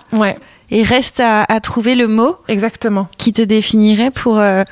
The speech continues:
Speaker 2: parce que moi, pour le coup, j'ai aucun mal à dire que je suis plume parce que je suis pas autre chose à côté. Mais toi, y a, cette autre chose a été, euh, très important dans ta
Speaker 1: Ouais,
Speaker 2: vie.
Speaker 1: et puis
Speaker 2: Et puis... en plus, euh, ça, ça a relevé de la vocation. Enfin, t'as vraiment voulu être prof et ça signifie quelque chose pour toi.
Speaker 1: Complètement.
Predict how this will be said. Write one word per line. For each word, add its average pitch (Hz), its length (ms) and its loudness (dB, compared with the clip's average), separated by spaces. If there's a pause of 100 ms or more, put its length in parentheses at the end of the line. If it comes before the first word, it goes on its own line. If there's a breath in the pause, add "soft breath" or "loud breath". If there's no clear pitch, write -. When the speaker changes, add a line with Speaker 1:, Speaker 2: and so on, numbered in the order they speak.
(400 loud breath)
Speaker 2:
parce - 120 -6
que - 40 0
moi, 269 140 4
pour 262 80 0
le 233 80 0
coup, - 140 -2
j'ai 240 100 2
aucun 220 240 0
mal 233 180 2
à 208 80 0
dire 202 200 0
que 220 100 -2
je 196 60 0
suis - 180 -2
plume 262 480 2
parce 185 240 0
que 180 460 2
je 185 100 0
suis 185 240 -2
pas 196 480 0 (100)
autre 226 300 0
chose 220 300 0
à 196 80 0
côté. 269 420 0 (460 loud breath)
Mais 196 80 2
toi, 285 180 2
y 262 80 0
a, 180 80 2
cette 190 240 0
autre 214 240 0
chose 247 300 0
a 214 40 2
été, 220 400 0
euh, 202 120 2
très 185 580 0
important 196 400 0
dans 202 140 2
ta 302 140 2
Speaker 1:
Ouais, 302 40 4
Speaker 2:
vie. 302 220 2
Speaker 1:
et 247 80 -2
puis 226 280 -2
Speaker 2:
Et 214 60 2
puis... 202 220 0
en 196 80 0
plus, 254 320 0
euh, 180 400 2
ça, 180 240 -2
ça 175 180 2
a - 20 2
relevé 175 220 0
de 180 60 0
la 170 100 2
vocation. 247 540 2
Enfin, 202 260 0
t'as 190 140 0
vraiment 208 400 2
voulu 233 260 2
être 254 160 2
prof - 300 -2
et 180 40 0
ça 180 140 0
signifie 220 460 0
quelque 208 300 0
chose 196 200 -2
pour - 160 -6
toi. 294 220 0
Speaker 1:
Complètement. 226 480 -2